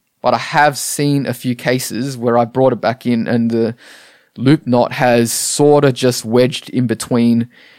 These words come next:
where the split ring might allow it to, if it traveled through the loop, to eventually end up detaching from my, my line. So,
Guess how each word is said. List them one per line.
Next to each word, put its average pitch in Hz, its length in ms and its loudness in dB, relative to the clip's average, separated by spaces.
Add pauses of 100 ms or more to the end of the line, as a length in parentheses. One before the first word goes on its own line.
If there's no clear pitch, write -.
(260)
where 123 200 4
the 117 100 -2
split - 360 -2
ring 120 260 2
might 120 320 2 (180)
allow 123 520 4
it - 160 -6
to, - 160 -4
if 113 280 0
it 120 80 -2
traveled 123 420 0
through 131 400 0
the 117 140 0
loop, 123 380 0 (300)
to 120 300 0
eventually 123 520 0
end 120 200 0
up - 280 0 (260)
detaching 127 640 -2
from 117 260 0
my, 110 220 -2 (180)
my 117 220 0
line. 120 340 2
So, 113 380 -2